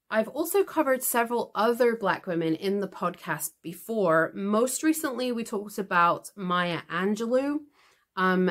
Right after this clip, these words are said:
and we've also covered, um, a little bit of, um, Black racial cultural stuff in the, um, Women's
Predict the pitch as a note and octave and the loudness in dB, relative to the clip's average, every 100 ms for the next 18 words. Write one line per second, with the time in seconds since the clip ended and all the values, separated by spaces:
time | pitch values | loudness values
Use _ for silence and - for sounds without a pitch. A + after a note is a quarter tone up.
0 | - F#3+ F#3+ F#3 F#3 F#3 F#3 - F#3 F#3 | 0 -2 0 0 -2 -4 -4 -2 -4 -2
1 | G3+ F3+ E3+ E3 - - E3+ E3 E3 F3 | -4 0 0 0 -6 -8 -2 0 2 2
2 | G3 G3 F#3 E3+ - F3 E3 D#3+ - _ | 2 2 0 -4 -2 -2 -2 -2 -8 _
3 | _ _ _ _ _ _ D#3+ E3 D#3 D#3 | _ _ _ _ _ _ -4 0 2 0
4 | - _ _ G3 D3 F3 G3+ A3+ G3+ G3 | -2 _ _ -6 -2 2 2 4 4 4
5 | - G3 F#3+ G3 G3 G3 - - G#3 A3+ | 2 0 0 0 0 0 -2 -2 0 -2
6 | C#4 - - - F3+ F3 E3+ F3 E3 - | -2 -12 -16 -6 -2 0 2 2 0 -2
7 | E3 E3 E3 - - G3 G3 F#3+ F#3 F#3 | 0 2 2 0 -2 0 2 4 2 0
8 | - | -6